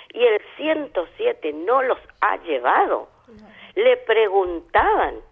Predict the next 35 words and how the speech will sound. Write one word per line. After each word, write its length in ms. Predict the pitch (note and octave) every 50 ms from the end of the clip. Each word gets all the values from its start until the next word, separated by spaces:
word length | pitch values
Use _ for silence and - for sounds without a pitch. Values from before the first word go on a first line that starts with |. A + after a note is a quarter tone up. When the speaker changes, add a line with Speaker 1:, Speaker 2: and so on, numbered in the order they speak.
| _ _ _ _ _ _ _ _ _ _ _ _ _ _
Speaker 1:
si 100 | - G#3+
quería 300 | - F3+ F3 D#3+ F3+ A#3
internarse 640 | C4 - - - G#3+ D#3 D#3+ F3 G#3 A#3+ A#3+ - F#3+
y 60 | G3 A3
él 160 | A#3+ A#3+ A3
le 100 | G3 F3
decía 380 | D#3+ D3+ - - - G#3+ G3+
que 200 | G#3+ - - E3
no 220 | D3+ E3 F#3+ A3 G#3+
con 160 | - F#3+ E3+
la 80 | E3 E3
cabeza 380 | - C#3+ D#3+ F#3+ F#3+ - A3
porque 240 | - F3+ - - D3+
ni 100 | D#3+ -
siquiera 440 | - - E3 - - F3+ F#3+ - -
podía 320 | - D#3 D3 C#3+ D#3+ F3+ -
hablar 360 | F3 D3 C#3+ D#3 F3+ G#3+ A3 - _ _ _ _ _ _ _ _ _ _ _ _ _ _ _
del 180 | F3 E3+ D#3+
estado 600 | E3 D3 - _ _ _ G3 G#3+ B3 A#3+ G#3+ F3
que 120 | - D3+ C#3+
Speaker 2:
Sí. 60 | A3+
Speaker 1:
estaba. 280 | G#3 - B2+ A#2+ A#2 - - _ _ _ _ _ _ _ _ _ _ _ _ _ _ _ _ _ - _ _
Nosotros 340 | - - - - F4+ F#4+ G4 F#4+
no 80 | - C4+
le 120 | A#3+ A3 G3+
pe-, 260 | - E3+ C#3 C3+ - -
no 120 | G3 A3
le 120 | B3 C4+
pedimos 500 | - - D#3 D3 - E3+ A#3+ C#4+ C#4 A#3
que 120 | - - D#3+
lo 120 | D3+ D3 C#3
lleven 400 | C3 D3 E3+ F#3 F#3+ F#3 F3+ F3
y 60 | D#3
lo 140 | D3+ D3+ D3
tengan 360 | - D#3+ E3 E3+ E3 E3 D3+